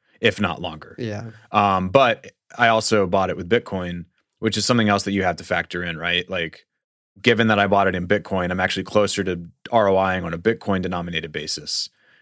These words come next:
Speaker 1: than on a U S D
Speaker 2: Yep.
Speaker 1: denominated basis. Um, and, you know, that's something to consider too, right? Like, when Bitcoin's riding high, um, if miners are trying to expand, if the market's hot, obviously asics are going to be, are gonna have a premium, are gonna be more expensive.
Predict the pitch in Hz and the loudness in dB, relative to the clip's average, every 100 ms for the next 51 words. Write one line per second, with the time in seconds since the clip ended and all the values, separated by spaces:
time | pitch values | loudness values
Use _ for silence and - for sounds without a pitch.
0 | _ 107 92 90 90 82 - 92 87 117 | _ -2 0 -2 -2 -4 -4 -6 -2 -2
1 | 90 78 76 69 - 73 - - - _ | -2 -4 -8 -10 -10 -10 -12 -14 -20 _
2 | _ _ _ 110 95 87 85 82 80 _ | _ _ _ -2 -2 -2 -8 -10 -12 _
3 | _ 110 95 95 87 82 113 123 135 117 | _ -2 -2 -2 -4 0 2 2 4 4
4 | 107 95 104 95 95 85 82 98 90 90 | 4 2 0 0 0 -2 -4 -4 -4 -4
5 | 92 95 98 101 98 104 113 104 101 95 | -4 -2 0 2 0 0 0 2 2 2
6 | 90 90 95 92 87 85 - _ _ _ | 0 0 0 0 -2 -8 -14 _ _ _
7 | _ 107 90 87 87 110 107 95 92 90 | _ -4 -4 -4 -6 -4 0 2 0 -2
8 | 90 98 92 87 82 - - 90 87 85 | -4 -4 -2 -4 -4 -4 -4 -4 -6 -6
9 | 82 - 107 - 101 101 95 95 - 95 | -10 -12 -4 -2 2 2 0 -2 0 0
10 | 92 92 90 90 95 87 92 90 - 85 | 2 -2 -2 -4 -4 -2 -4 -4 -6 -6
11 | 87 87 85 82 85 85 82 - _ _ | -4 -6 -6 -8 -4 -2 -4 -8 _ _
12 | _ - 98 98 104 98 90 82 107 98 | _ -8 -4 2 4 4 0 -2 0 2
13 | 90 87 90 92 90 82 - 113 98 90 | 0 -2 -4 -4 -4 -6 0 0 2 -2
14 | 87 | -6